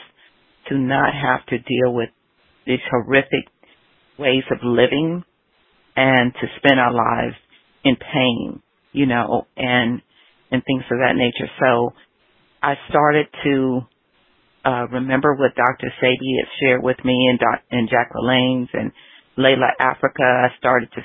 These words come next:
study up under him. And then I went back to school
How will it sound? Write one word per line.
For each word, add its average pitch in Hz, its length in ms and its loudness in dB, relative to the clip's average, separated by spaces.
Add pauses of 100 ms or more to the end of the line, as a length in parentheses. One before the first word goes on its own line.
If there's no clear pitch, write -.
(120)
study 131 280 2
up - 140 -10
under 120 200 -2
him. 131 560 0 (580)
And 139 240 -4
then 156 180 0
I 143 120 -2
went 131 260 -8
back 123 240 0
to - 160 -16
school 123 520 -2